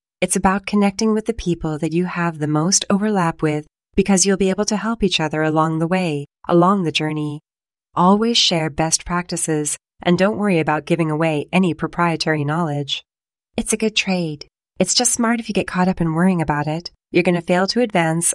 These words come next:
and the, the activity of sharing with mentors and peers will lead to so many positive things that help you go up that whatever the negative costs are, aren't gonna come anywhere close.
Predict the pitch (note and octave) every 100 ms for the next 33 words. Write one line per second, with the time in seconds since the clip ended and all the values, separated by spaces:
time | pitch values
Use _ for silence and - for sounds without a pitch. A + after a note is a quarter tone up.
0 | - F3 D#3+ D3+ - _ _ F3 E3+ D#3
1 | G3 F3+ D#3 D3 - F3+ F3 D#3 C#3+ E3+
2 | F3+ E3 D#3 D3+ D3+ - G#3+ E3+ D3 -
3 | - _ F#3+ A3+ A#3 A3+ - B3+ B3+ A3+
4 | G#3+ - F#3+ F#3+ E3 - F3+ D#3+ D#3 -
5 | G#3 G#3+ F#3 E3 E3 F3+ E3+ _ _ _
6 | - - E3+ E3 E3 G3 A3 G3+ F#3+ F#3+
7 | F#3 F#3+ G3 - - D#3 D3 D3 _ F3+
8 | F3 - G3 G3 - D#3+ - G#3 G#3 D#3
9 | D3 - G3 F3+ D3+ -